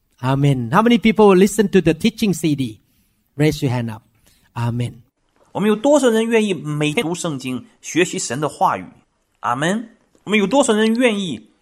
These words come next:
Speaker 2: 每天去听教导的那些C D？请举手。阿门。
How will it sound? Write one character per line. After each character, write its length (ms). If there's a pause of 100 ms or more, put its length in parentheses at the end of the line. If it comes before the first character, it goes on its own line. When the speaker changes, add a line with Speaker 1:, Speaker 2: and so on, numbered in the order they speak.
(160)
Speaker 2:
每 120
天 160
去 140
听 300
教 200
导 140
的 80
那 100
些 140
C 240
D？ 320 (240)
请 140
举 160
手。 280 (360)
阿 160
门。 340